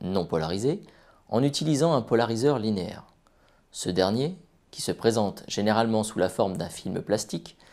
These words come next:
possède un axe principal défini par l'orientation des longues chaînes de polymères qu'il compose. Il va sélectionner une direction de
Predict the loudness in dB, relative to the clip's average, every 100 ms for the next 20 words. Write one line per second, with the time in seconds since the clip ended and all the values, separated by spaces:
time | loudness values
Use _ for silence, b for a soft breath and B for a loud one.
0 | B B B _ 4 6 6 6 6 4
1 | 2 -4 -4 -4 0 2 2 -2 -6 -6
2 | -6 -2 -2 0 0 2 4 2 0 -2
3 | -2 -2 -2 -4 0 0 0 2 2 2
4 | -2 -2 -2 2 2 0 -4 -8 -8 -8
5 | -8 -10 -14 _ _ _ _ B B B
6 | B B B B 6 8 8 4 2 2
7 | 2 2 2 6 6 6 4 -4 -4 -6